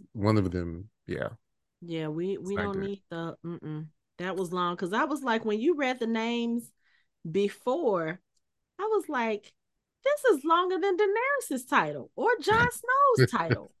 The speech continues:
Speaker 2: If you think about, oh, that's a lot of, that's a lot of names. I don't need to do that. Mm-mm. Okay. So back at the palace, Egwene and Perrin, they,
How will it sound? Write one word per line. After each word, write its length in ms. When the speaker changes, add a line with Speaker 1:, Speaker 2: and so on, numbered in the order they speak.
Speaker 2:
If 160
you 100
think 280
about, 140
oh, 100
that's 260
a 40
lot 280
of, 180
that's 220
a 60
lot 220
of 100
names. 360
I 60
don't 300
need 160
to 60
do 60
that. 380
Mm-mm. 300
Okay. 260
So 880
back 380
at 100
the 60
palace, 880
Egwene 480
and 100
Perrin, 460
they, 300